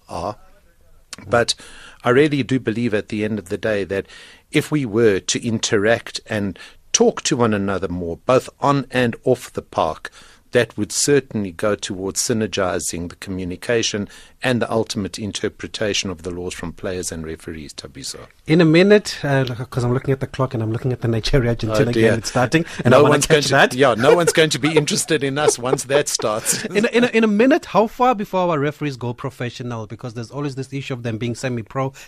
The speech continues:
Speaker 2: They have to hold a job during the day and go referee in the evening. How far are we there?
Speaker 1: That's something which the P S L and safa need to actually come together about.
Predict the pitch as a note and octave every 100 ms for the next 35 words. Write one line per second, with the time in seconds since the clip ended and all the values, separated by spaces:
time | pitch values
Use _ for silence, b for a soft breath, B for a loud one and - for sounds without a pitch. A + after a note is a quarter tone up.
0 | - A2 - B2 B2 A#2 B2 A#2 A2+ A#2
1 | A#2 G#2+ A#2+ A2 A2 G#2 A#2 B2 A#2+ A2+
2 | A2 A#2+ B2+ D3+ B B B A#2+ - C3
3 | B2+ B2 A2+ D3+ _ b b b - E3
4 | E3+ D3+ C#3 - B2 G2+ - - G2 -
5 | A#2 G#2 - G#2 G2 F2+ - G#2+ - G2
6 | F#2+ G2+ - - - - - - E3 -
7 | - F2+ D#2+ D#2 D2+ D#2 C#2+